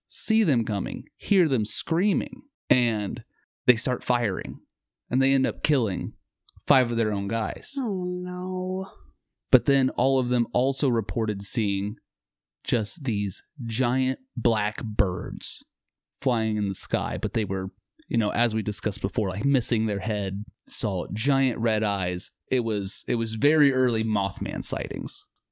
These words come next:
Speaker 1: And the Russians ended up losing that war. And then we go forward into
Speaker 2: Thousands of miles away to southeastern China,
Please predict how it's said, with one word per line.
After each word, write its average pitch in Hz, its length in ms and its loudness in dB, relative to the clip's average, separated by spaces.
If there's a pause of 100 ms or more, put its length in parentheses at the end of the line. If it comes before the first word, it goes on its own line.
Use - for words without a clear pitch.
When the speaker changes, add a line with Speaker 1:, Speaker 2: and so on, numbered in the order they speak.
(160)
Speaker 1:
And 113 120 8
the 107 100 4
Russians 87 720 2
ended 101 280 4
up 80 120 0
losing 104 500 2
that 92 260 0
war. 50 380 -4 (220)
And 104 300 4
then 160 580 4 (420)
we 123 240 2
go 101 240 2
forward 92 580 -2 (600)
into 98 640 2
Speaker 2:
Thousands 285 800 4
of 254 100 2
miles 233 500 0
away 170 680 -2
to 180 160 -2
southeastern 254 800 0
China, 185 440 0